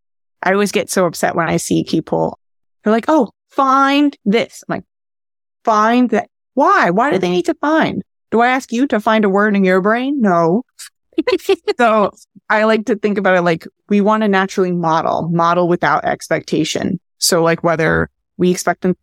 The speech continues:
to, you know, acknowledge or not, it's just that we're constantly modeling, providing that implicit language exposure that they don't always have of us just naturally communicating and modeling.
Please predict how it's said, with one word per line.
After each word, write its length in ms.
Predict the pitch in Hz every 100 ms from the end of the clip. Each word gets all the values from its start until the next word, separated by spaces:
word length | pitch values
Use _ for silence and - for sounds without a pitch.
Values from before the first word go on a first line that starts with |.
| -
to, 500 | - 175 165 165 196
you 100 | 165
know, 280 | 160 156 175 _ _ _ _
acknowledge 680 | - 170 180 180 175 170 170
or 80 | 170
not, 360 | 165 165 160 -
it's 140 | 180
just 140 | 180 -
that 80 |
we're 260 | 175 175 175
constantly 420 | - 170 - 170
modeling, 280 | 160 156 160
providing 540 | - 151 156 160 151
that 180 | 156 -
implicit 600 | 160 160 - 156 - 160 - _ _ _ _
language 300 | 170 170 165
exposure 520 | 160 - 160 156 151
that 160 | 147 156
they 120 | 160
don't 180 | 151 147
always 300 | 147 151 -
have 420 | - - - - - _ _
of 140 | 185 175
us 140 | 175
just 240 | - -
naturally 380 | - - - -
communicating 680 | - - - - - - -
and 80 | -
modeling. 420 | - - - 202